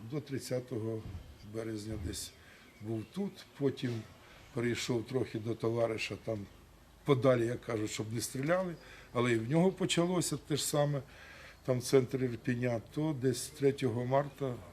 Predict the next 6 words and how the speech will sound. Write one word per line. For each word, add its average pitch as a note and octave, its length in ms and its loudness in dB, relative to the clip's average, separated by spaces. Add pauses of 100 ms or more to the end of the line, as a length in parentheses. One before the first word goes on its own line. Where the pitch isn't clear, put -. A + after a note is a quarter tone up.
(100)
о, A#2 40 -10 (260)
не A#2+ 60 -2
марта, B2 380 -2 (920)
е, G#2+ 180 -2 (420)
цього F#2+ 120 -8 (180)
квітня, C#3 360 -2